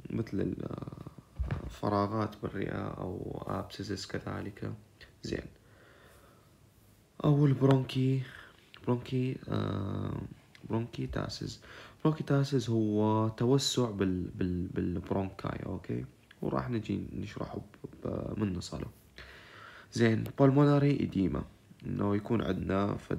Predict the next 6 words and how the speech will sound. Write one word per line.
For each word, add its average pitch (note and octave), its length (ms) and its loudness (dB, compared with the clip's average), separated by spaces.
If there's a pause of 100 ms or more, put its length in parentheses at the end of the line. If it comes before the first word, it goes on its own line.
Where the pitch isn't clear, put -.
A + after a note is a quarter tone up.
تجمع G2 600 0
الفلويدز G2+ 760 0
داخل G2 440 0
ال-، F2+ 760 -4 (2000)
داخل G2+ 420 4
الرئة، F2+ 800 0